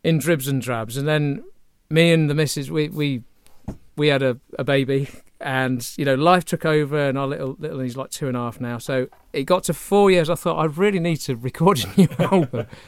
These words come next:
So I, I got, I had plenty of stuff to write by this point. And then, of course, the lockdown kicked in. So by the time I actually got into the studio in July, you know, a couple of months ago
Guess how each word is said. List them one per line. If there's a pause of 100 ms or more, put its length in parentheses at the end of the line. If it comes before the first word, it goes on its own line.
(100)
So
I,
I (440)
got, (360)
I
had
plenty
of
stuff
to
write (180)
by
this
point. (680)
And
then,
of
course,
the
lockdown
kicked
in. (840)
So
by
the
time
I
actually
got
into
the
studio
in
July, (180)
you
know,
a
couple
of
months
ago